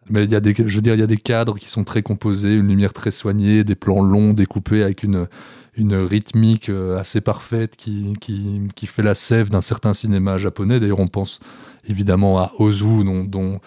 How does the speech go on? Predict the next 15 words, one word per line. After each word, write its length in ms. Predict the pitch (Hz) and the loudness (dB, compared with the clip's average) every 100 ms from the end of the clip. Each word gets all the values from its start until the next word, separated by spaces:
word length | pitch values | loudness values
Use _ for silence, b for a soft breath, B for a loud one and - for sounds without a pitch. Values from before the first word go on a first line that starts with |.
| B B B B | B B B B
dont 160 | 110 101 | -2 0
le, 300 | 98 92 92 | 0 0 -2
dont 340 | 95 98 101 95 | -2 -2 0 0
le 120 | 95 | -2
film, 360 | - 113 104 | -4 -2 0
euh, 360 | 98 92 92 92 - _ _ _ _ _ _ - | 0 -2 -2 -4 -6 _ _ _ _ _ _ -2
reprend, 640 | 120 110 - 113 107 101 | 0 0 0 0 0 -2
euh, 40 | 95 _ _ _ _ _ - | -8 _ _ _ _ _ -4
quasi 360 | 131 110 113 | -2 0 2
un 120 | 101 | 2
titre, 520 | 107 120 120 - - 107 110 | 0 0 -2 -2 -10 -10 -2
mais 220 | 101 98 | 0 2
aussi, 480 | 98 90 - 113 110 | 0 -2 -4 -4 -2
euh, 400 | 98 92 92 95 - B B B B | -2 -2 -2 -6 -10 B B B B
une, 180 | 117 107 | -6 -4